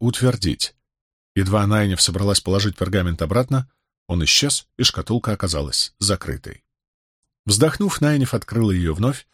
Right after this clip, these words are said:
но бумаги внутри выглядели уже иначе. Придерживая крышку,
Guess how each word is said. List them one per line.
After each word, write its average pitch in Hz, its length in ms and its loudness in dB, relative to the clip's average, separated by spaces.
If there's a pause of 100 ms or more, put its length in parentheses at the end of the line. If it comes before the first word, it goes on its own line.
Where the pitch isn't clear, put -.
(400)
но 190 160 6
бумаги 165 360 2
внутри 131 360 2
выглядели 120 440 2
уже 104 280 2
иначе. 82 400 -4 (420)
Придерживая 104 600 2
крышку, 139 460 -2